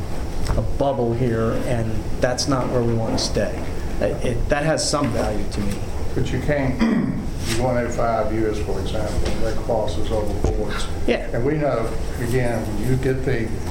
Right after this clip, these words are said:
Speaker 2: the charts and shows the staircasing of the debt down.
Speaker 1: It doesn't always go down.
Speaker 2: It doesn't go down.
Speaker 1: <laughs> You
Speaker 2: The
Speaker 1: lay
Speaker 2: fact
Speaker 1: it
Speaker 2: is,
Speaker 1: down.
Speaker 2: we are, we're, we've got needs, and what jurisdictions do, they layer in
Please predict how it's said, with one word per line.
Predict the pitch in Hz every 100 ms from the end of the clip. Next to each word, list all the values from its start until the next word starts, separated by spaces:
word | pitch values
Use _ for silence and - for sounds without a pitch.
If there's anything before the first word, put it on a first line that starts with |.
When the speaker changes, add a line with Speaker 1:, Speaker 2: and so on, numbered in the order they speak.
| - - - - -
Speaker 2:
the | 120 107
charts | 147 131 123 -
and | 104 104
shows | - 127 113 -
the |
staircasing | - - 123 120 - 120 - 107
of | 101 107
the | -
debt | 120 - -
down. | 110 107 - - - - - - - - 120
Speaker 1:
It |
doesn't | 113 123 120
always | 113 107
go | 107 113
down. | 107 - - - - - -
Speaker 2:
It | 170
doesn't | 175 147
go | 143 139
down. | 143 - - - 254 247 - -
Speaker 1:
<laughs> | - 151
You |
Speaker 2:
The | 131
Speaker 1:
lay | 131
Speaker 2:
fact | 131 131 123
Speaker 1:
it | 127
Speaker 2:
is, | 117
Speaker 1:
down. | 120
Speaker 2:
we | 120
are, | 113 -
we're, | 120 113 -
we've | 123 123
got | 127 113 113
needs, | 113 117 - -
and | 110 104 104 110
what | 107 -
jurisdictions | 117 107 - - - -
do, | 135 123
they | 123 113
layer | 113 123 123 120
in | 127 160 131 104